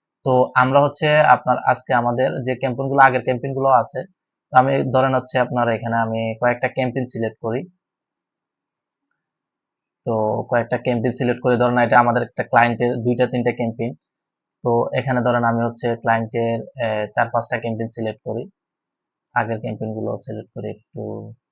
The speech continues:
দেখি, আমার হচ্ছে এখানে দেখেন, আমি হচ্ছে এখানে,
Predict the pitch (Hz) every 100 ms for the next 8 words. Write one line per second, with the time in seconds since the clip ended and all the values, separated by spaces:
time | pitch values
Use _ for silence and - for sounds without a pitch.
0 | _ _ _ _ _ - 107 - - 113
1 | 110 110 113 - 113 110 110 - 117 110
2 | 110 135 165 _ _ _ _ _ _ _
3 | _ _ _ _ _ _ _ _ _ _
4 | _ _ _ _ _ _ _ _ _ _
5 | _ _ _ _ _ _ _ _ _ _
6 | _ - 117 110 107 110 117 120 120 135
7 | 123 127 135